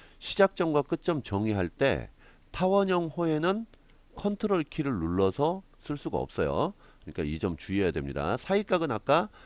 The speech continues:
숫자로 해서 이 각도를 지정을 하는 거고 두 번째 점을 지정을 하면 되는데 타원형 호에서는 반드시 방향이 기준 방향인 반시계 방향만 된다는 것도 기억을 우리가 해둬야 될 것 같아요.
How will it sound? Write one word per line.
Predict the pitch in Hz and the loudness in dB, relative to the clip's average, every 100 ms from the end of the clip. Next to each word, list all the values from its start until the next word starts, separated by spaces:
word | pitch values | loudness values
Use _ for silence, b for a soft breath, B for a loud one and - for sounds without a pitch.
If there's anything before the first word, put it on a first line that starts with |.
| B | B
숫자로 | - 220 - 180 151 | -8 -2 2 4 4
해서 | 135 | 2
이 | 110 104 | 0 0
각도를 | - 80 - 113 | -2 -4 -2 -2
지정을 | 82 - 98 92 | -4 -2 -2 0
하는 | 101 113 | -4 -2
거고 | 82 73 123 64 B B B - | 0 2 2 0 B B B -6
두 | 143 | -4
번째 | 147 165 147 | 0 0 0
점을 | 127 120 117 | 0 0 0
지정을 | 101 - 107 104 107 | -2 -2 0 0 0
하면 | 131 90 | -2 -2
되는데 | 78 85 85 127 185 B B B - | -2 -2 -2 -2 -2 B B B -16
타원형 | - 185 185 185 180 170 160 - | -2 0 2 4 2 0 -2 -2
호에서는 | 185 160 123 110 131 180 202 B B - - | 0 0 0 0 2 0 -4 B B -20 -20
반드시 | - 85 101 117 143 - 85 62 - | -10 -4 -2 2 0 2 -2 -4 -10
방향이 | - 85 101 95 82 87 131 185 202 b - | -4 -2 0 0 0 -2 -2 -2 -6 b -20
기준 | - 101 123 143 135 | -8 -6 -2 -2 -2
방향인 | - 82 80 73 87 92 | -2 -2 -2 -2 -4 -6
반시계 | - 90 123 143 - 135 120 | -6 0 0 0 -2 -2 0
방향만 | 78 80 85 82 65 | 0 -4 -4 -4 -4
된다는 | 65 76 76 | -6 -6 -6
것도 | 69 - | -8 -10
기억을 | - 87 80 | -6 -2 -2
우리가 | 67 69 69 | -4 -6 -6
해둬야 | 80 147 139 | -4 -2 -2
될 | 82 | -2
것 | 71 | -4
같아요. | 67 - 65 64 98 185 | -6 -6 -8 -4 -4 -4